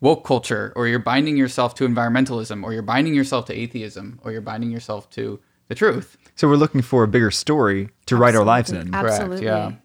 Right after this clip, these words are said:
Speaker 3: Absolutely. If we do not believe in God or have a true relationship with him, we will make our own gods. And I think what was incredible to see was, especially this summer with all of the riots, people were freely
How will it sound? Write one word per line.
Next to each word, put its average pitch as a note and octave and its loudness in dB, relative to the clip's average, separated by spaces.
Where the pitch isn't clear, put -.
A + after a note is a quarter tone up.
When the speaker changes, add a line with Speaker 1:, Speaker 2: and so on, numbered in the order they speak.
Speaker 3:
Absolutely. E3+ -12
If F3 -18
we F#3 -8
do F3+ -8
not F3 -10
believe E3 -12
in E3+ -10
God F#3+ -12
or F3+ -12
have E3 -14
a E3 -14
true E3 -18
relationship E3 -14
with D#3+ -18
him, F3+ -12
we E3 -14
will D#3+ -14
make D#3 -18
our D3+ -14
own D#3 -20
gods. - -20
And F3 -10
I F3+ -10
think G3+ -10
what G3+ -8
was F#3+ -10
incredible F3+ -12
to - -20
see F3 -12
was, D#3+ -12
especially G#3 -8
this F3 -12
summer F3 -10
with E3 -14
all E3 -12
of E3 -16
the D#3+ -16
riots, E3 -12
people A#3+ -6
were G3+ -6
freely F#3 -8